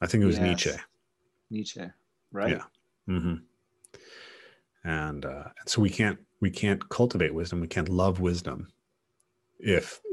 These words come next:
Speaker 1: it remains a simply propositional, uh, playing with, with, with semantic, semantics and logic.
Speaker 2: Right. Do you know, uh, Daniel,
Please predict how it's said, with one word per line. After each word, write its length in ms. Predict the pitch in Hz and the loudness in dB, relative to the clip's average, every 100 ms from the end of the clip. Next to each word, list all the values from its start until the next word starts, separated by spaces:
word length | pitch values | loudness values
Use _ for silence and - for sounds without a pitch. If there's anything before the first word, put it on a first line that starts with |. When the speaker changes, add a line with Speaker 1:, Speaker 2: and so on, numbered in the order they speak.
| 104 | -2
Speaker 1:
it 200 | - - | -2 0
remains 420 | 95 90 92 90 | 2 4 4 2
a 60 | 80 | 0
simply 420 | - 85 80 80 - 127 - _ _ _ | 0 0 -2 -2 -4 -10 -10 _ _ _
propositional, 760 | - 90 92 82 - 85 78 78 - - - - - - - _ _ - | -2 0 2 0 0 -2 -2 -6 -14 -20 -20 -20 -20 -20 -20 _ _ -6
uh, 380 | 76 73 73 71 - _ _ _ - | -2 -2 -4 -8 -16 _ _ _ 2
playing 340 | 110 95 87 | 4 6 4
with, 280 | 78 - - _ _ | 0 -4 -14 _ _
with, 360 | 87 71 - - _ _ _ _ - | -2 -2 -2 -16 _ _ _ _ -8
with 500 | 90 80 - - - _ _ _ _ _ _ 104 120 _ - | -4 -4 -4 -16 -20 _ _ _ _ _ _ -14 -14 _ -10
semantic, 600 | - 92 90 87 76 - _ _ _ _ - - | -2 2 2 0 -6 -10 _ _ _ _ -18 -14
semantics 460 | - 104 92 82 78 | -2 2 2 2 -2
and 100 | 80 | -4
logic. 400 | 78 80 - - _ _ _ _ - | -4 -6 -10 -16 _ _ _ _ -12
Speaker 2:
Right. 260 | 101 98 - - - - - _ - | -8 -8 -10 -16 -20 -20 -20 _ 2
Do 80 | |
you 60 | 143 | 6
know, 180 | 156 151 | 8 10
uh, 180 | 135 120 | 10 8
Daniel, 600 | 127 127 127 123 120 | 6 4 4 4 4